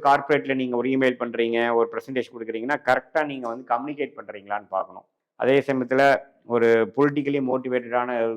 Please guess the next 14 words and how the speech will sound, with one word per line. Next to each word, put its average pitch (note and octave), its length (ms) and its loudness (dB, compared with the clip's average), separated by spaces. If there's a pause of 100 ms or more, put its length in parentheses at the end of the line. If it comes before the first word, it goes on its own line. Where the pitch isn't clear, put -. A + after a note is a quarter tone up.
விஷயத்துல A2 320 -12
போய் A2+ 160 -2
நாம A2+ 260 -2
மாட்டிக்கிறது, G#2 580 -8 (580)
தேவையில்லாம C3 600 6
வந்து A#2 260 -2
ஸ்கேம் A#2 300 -2
ஆயிக்கிறது, G2 540 -6 (240)
ஆம், F#2+ 600 -6 (340)
யாருக்கோ C#3 460 6
போய் C#3 220 4
நம்ம B2 160 4
ஜாமீன் B2+ 420 4
மாற B2+ 200 6